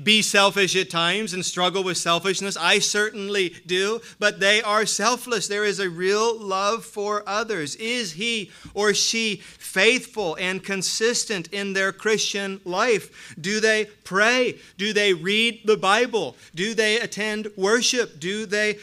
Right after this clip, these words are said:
serve? Do they study God's word?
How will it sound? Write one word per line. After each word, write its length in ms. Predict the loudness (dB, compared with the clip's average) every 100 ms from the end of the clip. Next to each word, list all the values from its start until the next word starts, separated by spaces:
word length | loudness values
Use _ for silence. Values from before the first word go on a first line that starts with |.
| -4
serve? 580 | 0 4 4 2 0 -8
Do 140 | -4 2
they 160 | 2
study 580 | 2 2 2 2 0 -4
God's 540 | -2 0 2 2 0
word? 420 | -2 -2 -2 -6